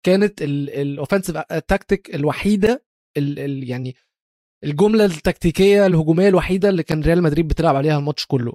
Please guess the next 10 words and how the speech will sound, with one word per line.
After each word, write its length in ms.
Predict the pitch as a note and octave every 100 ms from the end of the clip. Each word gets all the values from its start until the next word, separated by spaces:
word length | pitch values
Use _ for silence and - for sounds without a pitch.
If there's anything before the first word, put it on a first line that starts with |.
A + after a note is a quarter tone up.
| -
عشان 320 | A#2+ - D#3 D3+
كده 300 | G3 G3 F#3+
أنا 100 | F3+
بقول 340 | E3+ D#3+ E3+ D3+
لك، 240 | B2 _ _ _ _ _
بوكيتينو 380 | F3+ - A#3 A3+
نجح 260 | G3+ F3 -
طبعًا 300 | E3+ F3+ G3
إن 260 | G3+ E3
هو 560 | C#3+ E3 F3 F3 F3